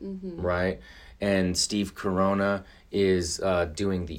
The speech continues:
Speaker 2: audiobooks. He's now a casting director for audiobooks.
Speaker 1: So cool.
Speaker 2: Right? And so we're gonna do an audiobook intensive. In fact, we just put out a competition for writers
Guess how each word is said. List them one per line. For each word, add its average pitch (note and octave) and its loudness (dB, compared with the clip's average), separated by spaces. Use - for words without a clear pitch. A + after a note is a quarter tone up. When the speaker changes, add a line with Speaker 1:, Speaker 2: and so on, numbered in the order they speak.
Speaker 2:
audiobooks. B2 4
He's F#2+ -2
now F#2+ 2
a E2 -2
casting G2 -4
director G2+ 0
for F2+ -4
audiobooks. A2 0
Speaker 1:
So D#3+ -4
cool. - -8
Speaker 2:
Right? G#2 6
And G2 -2
so F#2+ 2
we're F#2 2
gonna G2 0
do F#2 2
an F2 -2
audiobook F#2+ 2
intensive. G2 -2
In F2 -2
fact, F2+ -2
we F#2+ -4
just F#2 -4
put G#2 -4
out G2 2
a F2+ 2
competition F#2+ -2
for F#2 0
writers A2+ 4